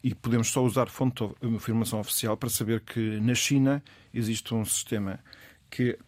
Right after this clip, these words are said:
claro, vai incorporando cada vez mais estas tecnologias. Desde dois mil e catorze foi anunciado, primeiro como facultativo e depois, a partir de janeiro de dois mil e vinte, já se tornou obrigatório, que é o Social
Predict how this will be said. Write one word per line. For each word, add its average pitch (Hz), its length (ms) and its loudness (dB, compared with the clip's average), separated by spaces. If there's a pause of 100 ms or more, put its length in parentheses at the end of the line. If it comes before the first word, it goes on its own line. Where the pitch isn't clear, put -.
(100)
claro, 110 280 2
vai 127 180 2
incorporando 120 600 2
cada 117 140 -2
vez 113 180 2
mais 113 360 2
estas 98 320 -6
tecnologias. 117 840 0 (300)
Desde 135 220 6
dois 113 120 4
mil 104 160 2
e 117 60 -2
catorze 135 380 0
foi 127 120 2
anunciado, 127 460 2
primeiro 123 340 2
como 117 500 2
facultativo 123 580 0
e - 20 -4
depois, 107 260 -2
a 104 40 -4
partir - 260 -4
de 110 160 0
janeiro 117 300 2
de - 20 4
dois 117 140 4
mil 151 120 2
e 131 80 4
vinte, 107 400 -2
já 113 140 -2
se - 80 -6
tornou 98 220 -4
obrigatório, 123 560 -2 (440)
que - 140 0
é 139 80 6
o 139 160 0
Social 147 500 2